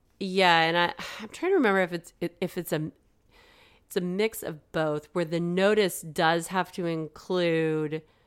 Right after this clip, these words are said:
your base pay for a certain period of time. So in my experience, I dealt with this when Amazon closed some of its or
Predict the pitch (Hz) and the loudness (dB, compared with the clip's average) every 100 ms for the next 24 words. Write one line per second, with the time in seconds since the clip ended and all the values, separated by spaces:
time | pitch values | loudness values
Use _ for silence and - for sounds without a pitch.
0 | _ _ _ _ _ _ _ 175 165 170 | _ _ _ _ _ _ _ -10 -2 0
1 | 165 147 _ - 151 156 151 - - - | 0 -4 _ 0 2 2 0 -6 -12 -16
2 | - 170 156 139 139 139 139 _ _ _ | -4 -2 -2 -2 -4 -8 -12 _ _ _
3 | _ _ _ _ _ _ _ _ _ _ | _ _ _ _ _ _ _ _ _ _
4 | _ _ - - 180 160 160 143 - 190 | _ _ -18 -2 0 2 2 0 -2 -2
5 | 151 156 147 - 147 135 127 107 - 139 | -2 -2 -6 -6 -4 -4 -6 -10 -12 -8
6 | 120 - 71 - - - _ - - 196 | -8 -8 -10 -14 -20 -20 _ -4 2 4
7 | 175 165 - 190 185 220 233 220 196 180 | 4 2 -2 -2 0 2 2 0 0 2
8 | 175 - 180 175 156 170 156 160 156 - | 0 -2 0 2 2 -2 0 -2 -2 -4
9 | 180 165 160 - 160 156 151 156 147 - | -2 0 -2 -2 -4 -4 -4 -4 -4 -6
10 | 156 151 - - - - 170 156 151 139 | -6 -6 -10 -12 -12 -4 -2 -2 -2 -6
11 | - - 156 139 135 | -6 -4 -2 -2 -6